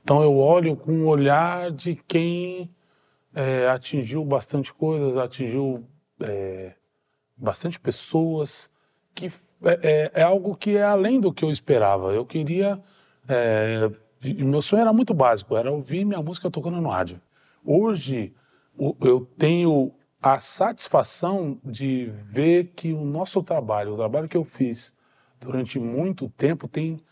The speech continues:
de-, é, deixado bons frutos. Saborear isso é muito bom.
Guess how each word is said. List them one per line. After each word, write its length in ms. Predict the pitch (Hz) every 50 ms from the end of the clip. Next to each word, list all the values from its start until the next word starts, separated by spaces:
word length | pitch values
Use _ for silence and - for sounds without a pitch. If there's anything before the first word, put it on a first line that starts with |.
| _ _ _ _ _ _ -
de-, 200 | 120 123 131 135 -
é, 320 | - 120 120 117 113 113
deixado 580 | 113 127 139 - - - - 160 165 156 180 175
bons 460 | 151 135 131 139 175 202 208 - -
frutos. 680 | - - 160 165 175 175 - - - - - - _ _ _ _ _ _ _ _ _ _ _
Saborear 560 | - - - 165 160 170 175 170 160 147 143
isso 200 | 147 139 - -
é 40 | 131
muito 200 | 123 123 110 110
bom. 160 | 95 85 -